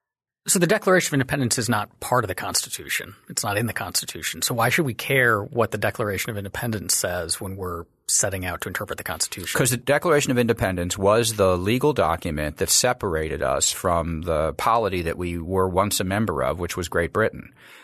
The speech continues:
Speaker 2: Um, and what the founders believed was, in order to justify their actions as non-traitorous, they needed to have it offer a political and legal justification for their acts, and the Declaration took that, uh, took on that responsibility. It identifies the political theory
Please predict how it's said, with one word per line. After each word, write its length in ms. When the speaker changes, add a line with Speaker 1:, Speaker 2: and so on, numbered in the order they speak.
Speaker 2:
Um, 500
and 380
what 120
the 80
founders 640
believed 540
was, 460
in 100
order 220
to 500
justify 600
their 180
actions 580
as 200
non-traitorous, 800
they 120
needed 240
to 80
have 200
it 140
offer 460
a 200
political 540
and 120
legal 220
justification 760
for 140
their 160
acts, 300
and 80
the 40
Declaration 680
took 280
that, 260
uh, 140
took 180
on 140
that 180
responsibility. 800
It 100
identifies 580
the 80
political 420
theory 580